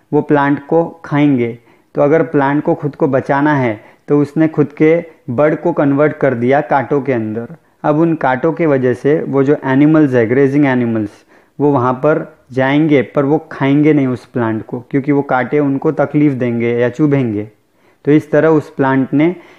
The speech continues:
खुद के बड को convert किया thorn में और खुद को protect किया, right? और जो thorns है, they also help in reducing the transpiration। कैसे? अगर ये बड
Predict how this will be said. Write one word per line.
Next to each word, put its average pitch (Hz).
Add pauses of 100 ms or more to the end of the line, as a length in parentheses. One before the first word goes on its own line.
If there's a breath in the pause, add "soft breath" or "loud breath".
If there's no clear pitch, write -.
(240 loud breath)
खुद -
के 151
बड 135
को -
convert 139
किया 147
thorn 123
में 151
और 143
खुद 131
को 175
protect 139
किया, 110 (360)
right? 180 (1160 soft breath)
और 156
जो 160
thorns 175
है, 131 (280 soft breath)
they 151
also 151
help 147
in 165 (100)
reducing 143
the 156
transpiration। 120 (500)
कैसे? 135 (1300 soft breath)
अगर 165
ये 196
बड 135